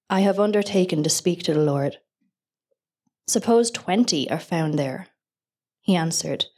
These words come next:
"For the sake of twenty, I will not destroy it." Then he said, "Oh, let not the Lord be angry, and I will speak again but this once.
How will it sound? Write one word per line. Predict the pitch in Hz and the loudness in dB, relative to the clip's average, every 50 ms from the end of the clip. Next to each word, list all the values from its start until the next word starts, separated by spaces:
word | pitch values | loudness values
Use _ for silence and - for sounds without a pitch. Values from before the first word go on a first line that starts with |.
| _ _ _ _ _ _ _ _ - | _ _ _ _ _ _ _ _ -4
"For | - | -2
the | 165 165 | 0 0
sake | - - 180 185 208 - | 2 2 2 2 2 0
of | - - | -4 -6
twenty, | - - 202 190 185 175 - 143 143 - - | -4 -2 -2 -2 0 -2 -4 -4 -6 -4 -2
I | 160 160 | 0 0
will | 160 165 160 | 2 2 2
not | 160 160 165 151 160 - - | 2 2 0 -2 -2 -4 -2
destroy | 160 - - - - 156 147 143 | -2 -2 -2 -2 -2 -2 -2 -2
it." | 135 - - - - _ _ _ _ _ _ _ _ _ _ _ _ _ _ _ _ _ - | -4 -4 -6 -6 -6 _ _ _ _ _ _ _ _ _ _ _ _ _ _ _ _ _ 0
Then | 185 180 196 | 2 4 4
he | 196 220 220 | 4 4 2
said, | 214 - 165 156 156 151 147 - - _ _ _ _ _ _ _ _ _ - | 2 0 -2 -2 0 -2 -2 -4 -10 _ _ _ _ _ _ _ _ _ 2
"Oh, | 180 | 2
let | 185 190 185 - - | 4 4 4 2 0
not | 180 180 180 175 185 180 | 0 -2 0 -2 -2 -2
the | - 180 | -2 0
Lord | 170 165 160 160 165 160 | 0 2 2 0 0 0
be | 170 185 | 0 0
angry, | - 156 156 156 147 151 147 160 - - _ _ _ _ _ _ _ _ | 0 0 -2 -4 -4 -6 -6 -8 -10 -14 _ _ _ _ _ _ _ _
and | - 160 160 | -4 -2 0
I | 175 175 180 | 0 0 0
will | 175 185 185 - - | 2 0 0 0 0
speak | 208 202 202 | -2 0 0
again | 233 220 - 170 160 160 160 160 156 - | 0 0 0 0 0 0 -2 -2 -2 -2
but | - 156 156 - | -4 -4 -2 -2
this | 170 175 170 - - | -2 -2 -2 -2 -4
once. | 143 139 139 165 - - - - - | -4 -6 -6 -6 -4 -4 -4 -6 -8